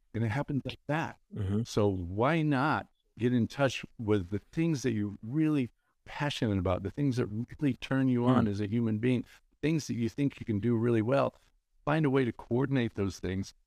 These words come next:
Speaker 1: with the business that you wanna have. Find a way to take your purpose, your passion, and make it something that you're making a living on. And if you can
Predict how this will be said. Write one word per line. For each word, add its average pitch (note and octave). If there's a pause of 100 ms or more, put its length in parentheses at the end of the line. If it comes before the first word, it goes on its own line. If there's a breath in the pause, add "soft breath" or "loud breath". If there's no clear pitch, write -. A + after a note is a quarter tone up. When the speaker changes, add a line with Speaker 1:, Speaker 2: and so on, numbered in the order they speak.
(140)
Speaker 1:
with G#2
the G#2
business A2 (160)
that G2+
you G2+
wanna G#2
have. D3+ (340)
Find C#3
a C#3+
way C3
to G#2+
take A#2+
your C3+ (180)
purpose, C#3
your B2
passion, G#2 (300)
and A2
make C#3
it C3+
something C3
that A#2
you're A2+
making A#2+
a G#2+
living B2
on. F#2 (360)
And G#2
if G#2
you B2
can G#2